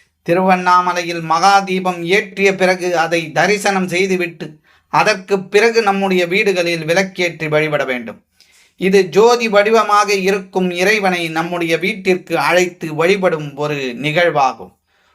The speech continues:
பொதுவாக மாத விளக்கு காலத்தில் பெண்கள் கோயிலுக்கு செல்லக்கூடாது. வீட்டின் பூஜை அறைக்கு செல்வதோ, விளக்கேற்றி வழக்கமான பூஜைகளை செய்வதோ தவிர்க்க வேண்டும் என்பார்கள். இது அறிவியல் ரீதியாகவும் சாஸ்திர ரீதியாகவும்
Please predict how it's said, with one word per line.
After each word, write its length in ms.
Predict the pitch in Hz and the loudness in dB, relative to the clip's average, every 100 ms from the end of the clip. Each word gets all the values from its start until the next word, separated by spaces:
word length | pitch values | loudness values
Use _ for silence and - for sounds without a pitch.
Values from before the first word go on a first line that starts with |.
| _ | _
பொதுவாக 560 | 160 160 175 180 190 | -2 0 4 4 4
மாத 320 | 180 170 196 190 | 2 2 2 2
விளக்கு 400 | 180 185 185 180 | 0 -4 -6 -2
காலத்தில் 640 | 185 190 185 - 180 170 | 2 2 0 -4 -6 -2
பெண்கள் 440 | 180 202 190 170 | -2 0 0 0
கோயிலுக்கு 640 | - 202 208 190 190 185 151 | 0 2 2 0 -2 -6 0
செல்லக்கூடாது. 1040 | 180 196 190 - 175 170 160 156 170 170 _ _ _ _ _ _ _ | 0 2 -2 -2 -2 2 2 2 -8 -10 _ _ _ _ _ _ _
வீட்டின் 520 | - 233 - 220 196 | -2 -2 0 -4 -2
பூஜை 360 | 185 202 214 202 | -2 0 2 2
அறைக்கு 420 | 180 185 185 190 | 2 -2 -6 -8
செல்வதோ, 640 | 185 180 190 185 175 175 196 - | -2 0 2 2 2 -4 -8 -2
விளக்கேற்றி 680 | 180 226 - 202 190 190 | 0 0 2 0 0 -2
வழக்கமான 640 | 180 165 185 190 185 196 208 | -2 0 0 0 0 2 0
பூஜைகளை 640 | 196 170 190 190 175 170 | 0 -2 0 0 0 -2
செய்வதோ 600 | 156 160 180 180 170 170 | -4 -2 0 0 0 -2
தவிர்க்க 460 | 170 170 208 190 190 | -2 0 0 0 0
வேண்டும் 500 | 175 170 165 165 160 | 2 -2 -2 -4 -8
என்பார்கள். 580 | 127 151 156 143 127 107 - _ _ - _ | -4 -2 2 2 0 -8 -12 _ _ -20 _
இது 380 | - 185 190 180 | -6 0 2 0
அறிவியல் 680 | - 165 190 226 220 220 196 | 0 0 2 -2 0 0 0
ரீதியாகவும் 960 | 175 208 190 196 185 180 170 180 170 | -4 -4 -2 2 2 2 -2 -6 -6
சாஸ்திர 640 | 151 - 185 208 - 208 190 | -8 -2 0 0 0 2 2
ரீதியாகவும் 920 | 180 185 185 185 175 165 165 165 156 | 0 -2 0 2 2 0 -4 -6 -10